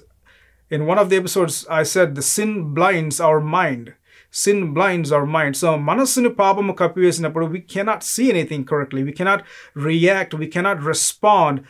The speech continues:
correctly because we will only respond in a sinful manner. So హేబేలు చేసినటువంటి అర్పణను దేవుడు అంగీకరించిన కారణం he gave it wholeheartedly.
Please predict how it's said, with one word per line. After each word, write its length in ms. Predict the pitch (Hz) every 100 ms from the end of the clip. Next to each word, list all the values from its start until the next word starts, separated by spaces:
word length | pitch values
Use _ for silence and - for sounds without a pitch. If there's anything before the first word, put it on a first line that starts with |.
| - _ 175
correctly 360 | 170 170 151
because 240 | 147 165 143
we 160 | 160 160
will 300 | 175 196 247
only 440 | 254 190 156 147
respond 520 | 160 - 175 151 139
in 380 | 131 180 165 160 160 - - -
a 60 | 147 -
sinful 340 | 185 175 180 170
manner. 480 | 143 - 165 143 139 -
So 200 | 180 156 - - - _ _ -
హేబేలు 500 | 185 247 247 254 240
చేసినటువంటి 880 | - 214 202 202 180 190 180 180 180
అర్పణను 540 | 170 165 165 190 185
దేవుడు 320 | 160 151 170 160
అంగీకరించిన 540 | 156 165 156 143 156
కారణం 360 | 147 151 151 151
he 120 | 147
gave 260 | 143 170
it 80 | 175
wholeheartedly. 960 | - - 170 156 - 160 135 120 120